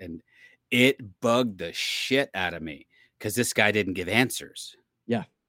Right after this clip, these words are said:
Speaker 1: Right? And his whole syllabus was, "I don't give answers." Like, "What do you think? Justify it. Explain why you think this. Um, let's drill down into your thinking. Let's, let's
Speaker 2: Mm.
Speaker 1: compare it to what Aristotle said. Let's talk about Socrates. Let's talk about"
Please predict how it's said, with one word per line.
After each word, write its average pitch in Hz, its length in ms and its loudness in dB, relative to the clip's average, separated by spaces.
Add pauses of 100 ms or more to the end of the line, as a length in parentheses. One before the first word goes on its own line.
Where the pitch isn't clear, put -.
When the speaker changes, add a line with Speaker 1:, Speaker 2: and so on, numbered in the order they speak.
(580)
Speaker 1:
Right? 92 340 0
And 101 120 -4
his 98 140 -4
whole 113 400 2
syllabus - 560 -2
was, 87 360 -8 (640)
"I 87 120 -12
don't 123 120 0
give 147 140 2
answers." - 560 -8 (360)
Like, 82 240 -12
"What 104 80 -4
do 127 60 -2
you 151 180 -4
think? - 500 -18 (160)
Justify 143 580 -2
it. - 160 -16 (140)
Explain 123 440 -2
why 135 100 -2
you 139 140 -4
think 185 280 -8
this. - 320 -20 (440)
Um, 95 320 -6
let's 98 180 -8
drill 107 260 -2
down 107 240 0
into 113 180 -6
your 139 140 -2
thinking. 123 440 -4
Let's, - 300 -10
let's 107 180 -2
Speaker 2:
Mm. 101 40 0
Speaker 1:
compare 123 360 -2
it - 140 -6
to 147 220 -4
what 156 240 -2
Aristotle 160 560 -6
said. 80 280 -14
Let's 95 120 -14
talk 95 220 -12
about 156 200 -8
Socrates. 113 600 -12
Let's 92 140 -16
talk 107 220 -10
about" 127 280 -6